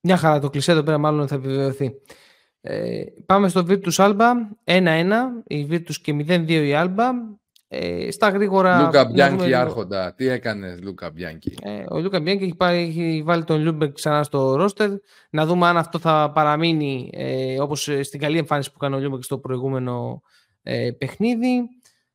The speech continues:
Speaker 1: Ε, η Virtus γενικότερα θα πρέπει να μειώσει τα λάθη της. Ε, να δούμε για την Alba αν θα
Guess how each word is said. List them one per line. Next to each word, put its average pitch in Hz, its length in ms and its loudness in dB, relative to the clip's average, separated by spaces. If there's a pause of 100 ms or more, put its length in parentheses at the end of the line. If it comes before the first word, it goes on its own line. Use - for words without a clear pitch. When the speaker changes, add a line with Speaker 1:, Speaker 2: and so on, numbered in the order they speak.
(120)
Speaker 1:
Ε, - 240 -12 (120)
η 202 180 -2
Virtus 220 200 0
γενικότερα 196 380 2
θα 175 60 2
πρέπει 160 140 -2
να 160 80 2
μειώσει 151 300 0
τα 151 100 2
λάθη 202 300 0
της. 214 520 -4
Ε, 170 460 -2 (260)
να 190 160 2
δούμε 196 180 0
για 185 120 2
την 180 140 0
Alba 180 180 0
αν 175 100 0
θα 170 260 -4